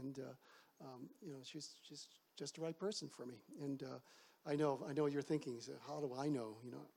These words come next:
I can't tell you how you know. <laughs> You just, in some ways, you just do. Uh, but, but, uh,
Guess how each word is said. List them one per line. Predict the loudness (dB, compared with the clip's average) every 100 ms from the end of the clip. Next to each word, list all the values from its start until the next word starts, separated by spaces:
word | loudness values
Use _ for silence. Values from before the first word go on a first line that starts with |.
| _ _ _ -20
I | -16
can't | -14 -16 -16
tell | -10 -6 -4
you | -6
how | -10 -12
you | -10
know. | -10 -10 -14 -16 -16 -10 -8 -6 -8
<laughs> | -8 -6 -6 -8 -16 -10
You |
just, | -4 -2 -4 -8 -8
in | 0
some | 2
ways, | 4 0
you | -2
just | -4 0
do. | 2 2 -2 -10 -20 _ -20 -4
Uh, | -2 2
but, | 0 2
but, | 2 2 -2 0
uh, | 2